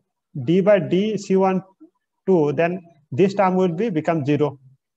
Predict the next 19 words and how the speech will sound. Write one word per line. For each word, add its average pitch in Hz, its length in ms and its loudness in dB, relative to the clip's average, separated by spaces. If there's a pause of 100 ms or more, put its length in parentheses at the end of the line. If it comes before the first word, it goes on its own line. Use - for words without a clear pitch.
(240)
But 165 140 -6
in 208 140 -4
this 233 200 0
case, 202 220 0
we 196 160 0
have 202 160 2
C 190 160 -2
one 190 240 0
term, 254 260 -2
and 175 140 -6
in 190 180 -10
this 196 160 -10
case 185 180 -10
also 190 220 -10
we 160 140 -6
have 196 160 -6
C - 180 -12
one 135 220 -8
term. 123 200 -6